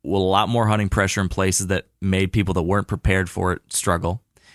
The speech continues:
Then you had the, you know, not a lot of great cold fronts. Then you had the warm front in the rut. And then you had the lousy warm December. I mean, that's a lot of stuff. And you're still giving us, like, a, a, a B? No way. I,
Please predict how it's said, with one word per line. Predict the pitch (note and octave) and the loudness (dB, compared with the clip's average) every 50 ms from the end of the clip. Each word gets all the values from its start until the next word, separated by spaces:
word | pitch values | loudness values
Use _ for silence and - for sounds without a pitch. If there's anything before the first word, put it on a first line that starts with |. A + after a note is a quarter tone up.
| - _ _ _ - | -20 _ _ _ -6
Then | F#2 G2 G2+ G2+ | -2 0 2 2
you | G2+ F#2+ | 2 2
had | F2+ G2 G2 F#2+ G2 G2 F#2+ F#2+ F2+ | 2 2 2 2 0 0 0 -2 -2
the, | F2+ F#2+ F#2 F#2 F#2 F2+ - - | -2 0 0 0 0 -2 -4 -6
you | - - F2+ | -6 -4 -4
know, | F2+ E2 | -4 -2
not | - F#2 F#2 F#2 F#2+ F2+ C2+ | -2 0 0 2 2 2 0
a | F#2 | 0
lot | F#2+ F#2+ F#2 G2 G#2 | 2 2 4 2 2
of | G2+ | 0
great | F2 - G2 F#2 F2+ - | -2 -2 -2 -2 -2 -2
cold | - F2 E2+ F2 F2 | -2 -2 -2 -2 -2
fronts. | - - F2+ E2 F2 G#2+ - - - | -2 -2 0 0 0 -2 -6 -8 -8
Then | - - - - G2+ A2 | -10 -6 -2 0 2 2
you | A2 G#2 | 4 4
had | G2+ G2+ G2+ G2 F2 | 4 4 2 0 0
the | F#2 | 0
warm | F2 F2 F2+ G2 G#2 A2 A2+ A2+ | 0 2 2 2 2 2 2 0
front | - - A2+ G#2+ G#2 - | 0 2 2 2 2 0
in | - G2 | -2 0
the | G2 F#2 | 0 0
rut. | F2 F2+ F#2+ F#2 F#2 G#2+ - _ _ - - - - - | 0 2 2 2 0 0 -2 _ _ -20 -20 -16 -8 -4
And | F#2+ F#2 | -2 0
then | G#2 G#2+ | 2 4
you | A2 G#2+ | 4 4
had | G#2 G#2 G2+ G2 | 4 4 2 2
the | F#2+ F#2+ | 0 0
lousy | F#2+ F#2+ F#2+ F#2 G2 G2+ G#2 G2+ G#2+ G2 | 0 2 2 2 2 2 2 0 0 0
warm | F#2+ G2 G2+ G2+ G2+ F#2+ | 2 2 2 2 0 0
December. | F2+ F2 - - G#2+ A2+ A2+ F#2+ G2 G#2 A2+ - _ _ _ - | 0 -2 0 0 0 0 0 0 -2 -4 -4 -6 _ _ _ -4
I | F#2+ G2+ | -2 0
mean, | G2+ G2 F#2 | 2 2 2
that's | G2+ B2 - - | 2 0 0 -2
a | D#2 E2 | -2 -4
lot | E2 D#2 E2+ G2+ A2 B2+ B2 F#2+ | -4 -2 0 2 4 4 2 2
of | E2+ | -2
stuff. | - - - C3+ C3 - - - - _ _ _ _ _ - | -4 -2 -2 0 0 -2 -2 -6 -12 _ _ _ _ _ -4
And | G#2 G2+ | 0 2
you're | G#2 A#2+ | 2 2
still | - - - B2 B2 B2 | 2 2 2 2 2 2
giving | A#2 G#2+ A2 A2 A2 A#2 A#2 | 2 2 2 2 2 2 0
us, | B2 B2+ - - | 0 0 0 -2
like, | G#2+ G2 G2 | -2 0 0
a, | F#2 E2+ - - _ - | -2 -2 -2 -6 _ -8
a, | - F2 - _ _ _ - - | -6 -6 -8 _ _ _ -4 -2
a | G2 | -2
B? | F2+ E2+ G2+ G#2 A2 C3 F3+ F#3+ - _ _ _ _ _ - _ _ - | -2 0 2 2 4 2 2 -2 -6 _ _ _ _ _ -20 _ _ -2
No | A2 A2+ A2 G#2 | 2 2 4 4
way. | G2+ F#2+ E2+ D#2 D#2 - _ _ _ _ - - _ - | 4 2 2 0 -4 -6 _ _ _ _ -20 -18 _ -2
I, | - G2+ G#2 | 0 0 0